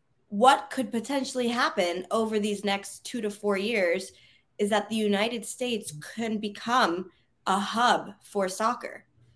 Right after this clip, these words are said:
l-, where world talent comes to. And I think, you know,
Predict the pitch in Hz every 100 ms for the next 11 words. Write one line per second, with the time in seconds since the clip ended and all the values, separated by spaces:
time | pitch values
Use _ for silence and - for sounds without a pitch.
0 | _ _ 208 208 - 196 202 214 208 202
1 | 202 190 208 208 208 214 202 185 185 254
2 | 277 190 175 180 185 214 202 202 - _
3 | _ - 220 196 180 170 -